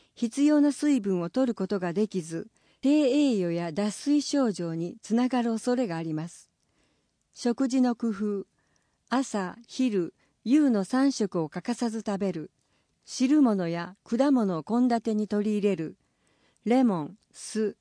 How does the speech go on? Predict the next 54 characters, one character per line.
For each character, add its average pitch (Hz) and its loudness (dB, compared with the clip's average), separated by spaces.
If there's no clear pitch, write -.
生 233 0
姜、 208 -6
シ - -6
ソ 277 2
な 262 2
ど 170 -8
香 269 2
り 294 4
の 277 4
あ 269 2
る 196 0
食 190 -4
材 202 0
を 190 -2
使 175 -8
う。 - -10
食 247 -2
材 247 0
を 233 -2
一 285 -2
口 294 -2
大 202 0
に 165 -2
し - -10
た 180 -4
り、 151 -6
隠 220 2
し 294 0
包 269 2
丁 175 -4
を 156 0
入 170 -2
れ 196 -2
た 185 -2
り、 156 -6
と 226 0
ろ 269 4
み 269 6
を 254 2
つ 254 -12
け 220 -2
た 175 -4
り 160 -6
し - -12
て、 165 -8
食 220 -2
べ 269 2
や 277 2
す 285 -2
い 202 2
大 202 0
き - -12
さ 202 -6
や 185 -6